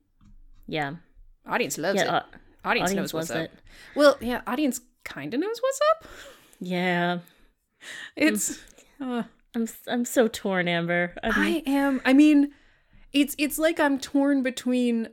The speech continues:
Speaker 2: old Amber and
Speaker 1: Yes.
Speaker 2: current Amber. Of just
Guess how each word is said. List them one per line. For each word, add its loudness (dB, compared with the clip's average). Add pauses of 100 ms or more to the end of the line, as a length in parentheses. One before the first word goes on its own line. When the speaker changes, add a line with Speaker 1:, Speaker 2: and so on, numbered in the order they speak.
Speaker 2:
old 2
Amber -2
and -6
Speaker 1:
Yes. -4
Speaker 2:
current -4
Amber. -10 (420)
Of 2
just -6